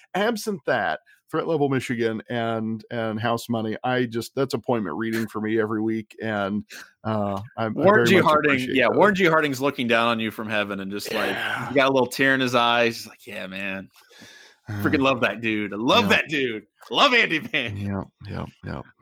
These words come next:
Speaker 2: Um,
Speaker 1: Good times.
Speaker 2: all right. Well, congratulations to you.
Speaker 1: Thanks,
Speaker 2: and,
Speaker 1: brother.
Speaker 2: and congratulations to everyone who listened to this. This is a really good podcast.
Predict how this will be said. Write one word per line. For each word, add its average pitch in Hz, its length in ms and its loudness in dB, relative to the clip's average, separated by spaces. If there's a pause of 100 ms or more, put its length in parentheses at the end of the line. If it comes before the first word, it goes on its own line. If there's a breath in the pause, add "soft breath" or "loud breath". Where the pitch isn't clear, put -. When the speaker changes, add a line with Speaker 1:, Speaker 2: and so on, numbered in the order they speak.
(100)
Speaker 2:
Um, 143 340 2
Speaker 1:
Good 135 80 -10
times. - 340 -10 (320)
Speaker 2:
all 127 100 0
right. 117 100 2
Well, 131 160 -4
congratulations 151 800 -2
to 123 80 -10
you. 120 100 -4
Speaker 1:
Thanks, 123 160 0
Speaker 2:
and, 117 60 -2
Speaker 1:
brother. 87 160 2
Speaker 2:
and 123 200 -8 (440 loud breath)
congratulations 190 600 0
to 160 80 2
everyone 156 260 0
who 143 40 0
listened 139 300 -4
to 113 40 -2
this. 107 120 -6
This 127 80 -10
is 123 80 -12
a 127 40 -6
really 123 140 -4
good 117 160 -8
podcast. 113 580 -2